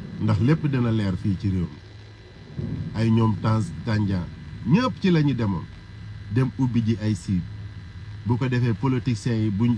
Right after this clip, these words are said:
doon ko xeexee di jël xaalisu Sénégalais yi ak ñoom Aïssatou Diop Fall di leen ko branché. Xaalis boobu yëpp dinañ ko nangu. Te ñoom xam nañu loolu.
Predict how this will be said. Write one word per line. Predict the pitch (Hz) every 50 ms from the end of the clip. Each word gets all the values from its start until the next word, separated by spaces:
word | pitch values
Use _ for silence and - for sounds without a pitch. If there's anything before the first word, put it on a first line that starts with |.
| 104
doon | 110 120 127 127
ko | 107 127 113
xeexee | - - 120 113 101 101 98 98
di | 101 104 107 104
jël | 98 127 135 127
xaalisu | - 131 127 120 117 113 110 - -
Sénégalais | 117 107 110 101 98 98 95 98
yi | 101
ak | 113 117 107
ñoom | 120 127 120 - 101
Aïssatou | 120 120 110 120 107 107 107
Diop | 101 107 101 -
Fall | - 104 98 104 - - - - - - - 110
di | 120 170
leen | 214 214 208
ko | 170 202
branché. | 175 185 180 175 165 160 170 170
Xaalis | - 214 214 220 214 175
boobu | 190 196 185 175
yëpp | 208 - 143
dinañ | 139 165 208 220 220
ko | 220 208
nangu. | 208 196 190 180 202 - - - - - - - - - - - - - - -
Te | - 175 175
ñoom | 196 208 208
xam | - 208 220 214
nañu | 214 208 208 202
loolu. | 190 185 180 -